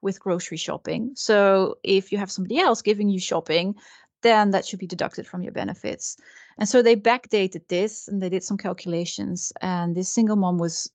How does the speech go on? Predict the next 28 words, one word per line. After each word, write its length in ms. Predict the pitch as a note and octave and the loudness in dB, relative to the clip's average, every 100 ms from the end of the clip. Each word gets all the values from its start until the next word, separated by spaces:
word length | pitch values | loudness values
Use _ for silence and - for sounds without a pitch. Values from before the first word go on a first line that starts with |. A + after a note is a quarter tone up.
| _ - | _ -2
asked 440 | F3+ F3+ - - | 0 0 -6 -6
to 120 | G3+ | -6
pay 260 | G3 G3 F#3+ | -2 0 0
back 280 | F3 - - | 2 0 0
seven 320 | G3+ F#3 F3+ | 0 2 0
thousand 420 | F3 F3 E3 E3 | 2 2 0 -2
euros 640 | E3+ E3+ - F3+ F3 - _ _ _ _ _ _ _ _ - | 0 0 0 -4 -6 -10 _ _ _ _ _ _ _ _ -2
because 300 | F#3+ F#3+ F3+ | 0 0 0
of 100 | F3+ | -2
the 120 | F#3 | -2
shopping 360 | F3 F3 E3+ E3+ | -2 -2 0 -2
that 140 | E3+ E3+ | -2 0
her 80 | |
mom 180 | F3+ F3 | 0 0
had 120 | E3+ | 0
done 240 | E3+ F3 F#3 | 0 0 -2
over 180 | D#3+ E3 | -2 -2
the 160 | E3+ E3+ | 0 2
years. 340 | F3+ F3+ - - - - _ _ _ _ | 0 0 -4 -8 -16 -20 _ _ _ _
And 160 | - A#3 | 2 4
this 160 | C4+ - | 4 4
caused 340 | B3 G#3+ G3+ | 4 4 4
a, 240 | G#3 - | 2 2
a 60 | G3 | 0
real 180 | G#3 G3+ | 0 -2
scandal 600 | - G#3 G3+ E3+ D#3+ - | 0 0 0 0 -2 2
also 460 | A3 C4+ - F#3 F3 | 2 2 2 0 0
because 640 | F#3 - F#3+ F#3 - | -4 -2 -4 -4 -8